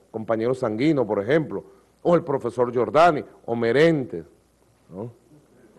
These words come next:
<laughs> Y la generación intermedia, nosotros, pues, los muchachos,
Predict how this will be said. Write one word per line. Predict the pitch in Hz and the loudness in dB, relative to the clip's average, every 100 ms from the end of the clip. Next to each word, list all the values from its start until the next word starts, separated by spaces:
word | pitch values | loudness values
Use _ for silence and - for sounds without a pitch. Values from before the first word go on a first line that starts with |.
| - | -8
<laughs> | - - - 127 - 139 - - - - - - - - - - _ _ _ _ _ _ _ _ | -8 -8 -6 -6 -6 -10 -10 -20 -20 -20 -20 -20 -20 -20 -20 -20 _ _ _ _ _ _ _ _
Y | 165 | 4
la | 170 160 | 6 6
generación | 160 156 151 165 175 | 6 4 4 4 2
intermedia, | 208 185 165 170 208 180 | 4 4 4 6 8 6
nosotros, | 143 - 196 190 117 | 4 4 4 4 2
pues, | 160 | 2
los | 147 | 2
muchachos, | 123 - 180 175 | 0 4 4 2